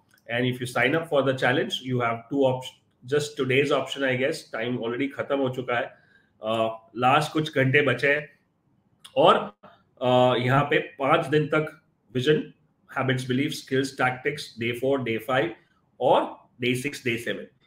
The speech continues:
ये सारे दिन का recording भी मिलेगा आपको ताकि आप बाद में भी देख सको। तो ऐसा नहीं है कि आपको live देखना है, और मेरे साथ जुड़ेंगे, मैं और मेघना तो है ही, और मेरे साथ जुड़ेंगे दो और स्पीकर, स्नेह देसाई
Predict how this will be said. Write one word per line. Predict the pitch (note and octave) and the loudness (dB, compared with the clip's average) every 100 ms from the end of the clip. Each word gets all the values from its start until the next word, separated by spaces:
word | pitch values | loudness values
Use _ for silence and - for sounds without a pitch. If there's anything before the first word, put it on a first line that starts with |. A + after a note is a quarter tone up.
| _ - | _ -6
ये | D#3+ | -2
सारे | D#3+ F#3 A#3 | 4 6 6
दिन | G#3 G3+ G3+ | 6 4 6
का | G#3 | 4
recording | E3+ D3+ C3 D#3+ F3+ | 4 4 4 4 2
भी | F#3 | 0
मिलेगा | E3+ E3 F3 | 2 2 4
आपको | F3+ E3 G3+ | 2 2 -4
ताकि | D3+ C#3+ - D3 | -2 -4 -2 0
आप | C3+ C3 | 0 0
बाद | B2 A#2 | -2 -2
में | C3+ | 0
भी | D#3 | 0
देख | C#3+ A2+ | 0 -4
सको। | - A#2 C#3+ | -6 -8 -4
तो | C#3 | -4
ऐसा | B2 C3 | -4 -2
नहीं | C3 | -2
है | C#3 | -2
कि | C#3 | -2
आपको | B2+ C3 | -4 -4
live | B2 A2 A2+ | -2 0 0
देखना | A#2+ A#2+ B2+ B2+ | -2 -6 -4 -4
है, | C3 - _ _ - | -4 -8 _ _ -10
और | A#2+ | -2
मेरे | B2 C3 | 0 0
साथ | C3 C3 B2 | 2 0 0
जुड़ेंगे, | A#2+ A#2 C3 C3+ | -2 0 0 0
मैं | B2 B2+ | 0 0
और | C3 B2+ | 0 0
मेघना | A#2 A#2+ B2+ | -4 -4 -4
तो | C3 | -4
है | A#2+ | -4
ही, | B2 - _ _ _ | -4 -8 _ _ _
और | A2 | -6
मेरे | B2+ | -6
साथ | C3 B2 | -2 -4
जुड़ेंगे | A2+ A2+ A#2+ B2+ | -4 -6 -4 -6
दो | A2+ A2+ | -2 0
और | A2+ | 0
स्पीकर, | A2 - G#2 B2 | -2 -10 -12 -8
स्नेह | A#2+ A2+ A2+ | -8 -6 -8
देसाई | A2+ G#2+ A#2 G2 | -6 -6 -4 -4